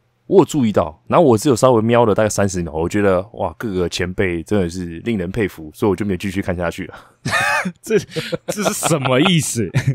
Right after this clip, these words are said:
Speaker 1: <laughs>
Speaker 2: 什么叫？
Speaker 1: 我觉得，不是，我有觉得没有很好看，对不起。
Speaker 2: <laughs> 你这垃圾。
Speaker 1: <laughs> 没有，欸，我很老实，
Speaker 2: 你在，
Speaker 1: 就直接跟你讲。
Speaker 2: 你在，
Speaker 1: 对啊。
Speaker 2: 你在否定台湾摔跤的历史
Speaker 1: 欸，没有，没有，没有，
Speaker 2: 开端。
Speaker 1: 没有，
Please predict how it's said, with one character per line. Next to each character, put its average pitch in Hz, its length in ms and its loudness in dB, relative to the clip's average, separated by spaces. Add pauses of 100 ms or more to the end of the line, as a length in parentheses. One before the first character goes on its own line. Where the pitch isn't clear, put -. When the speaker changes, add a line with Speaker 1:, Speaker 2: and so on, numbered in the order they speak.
(140)
Speaker 1:
<laughs> - 400 2
Speaker 2:
什 147 140 2
么 156 140 10
叫？ - 220 4
Speaker 1:
我 139 60 -6
觉 135 180 4
得， 254 240 0 (280)
不 139 80 2
是， 143 80 6
我 143 80 6
有 117 80 6
觉 104 100 0
得 107 80 0
没 110 100 0
有 104 80 2
很 107 80 -4
好 98 120 -4
看， - 200 -6 (140)
对 113 80 2
不 101 80 0
起。 214 100 0 (640)
Speaker 2:
<laughs> - 460 -4 (1040)
你 190 100 -2
这 196 120 0
垃 240 340 2
圾。 156 480 2 (140)
Speaker 1:
<laughs> - 300 -6
没 135 120 2
有， 180 100 4
欸， 156 200 2
我 160 140 4
很 143 100 6
老 135 80 6
实， 110 40 6
Speaker 2:
你 - 60 4
在， 202 180 0
Speaker 1:
就 135 40 -2
直 113 160 -6
接 113 80 -2
跟 120 120 2
你 120 60 0
讲。 95 200 -2
Speaker 2:
你 156 120 0
在， 160 220 4
Speaker 1:
对 175 180 0
啊。 107 40 -6 (340)
Speaker 2:
你 143 80 -10
在 208 140 0
否 143 260 0
定 185 200 -2
台 139 200 2
湾 151 220 0
摔 143 320 -2
跤 120 280 -2
的 98 140 -4
历 123 200 2
史 - 180 0
Speaker 1:
欸， 143 40 4
没 196 40 6
有， 175 100 4
没 131 120 0
有， 175 60 6
没 160 60 4
有， - 20 0
Speaker 2:
开 131 60 0
端。 101 220 0
Speaker 1:
没 110 100 -2
有， 135 100 0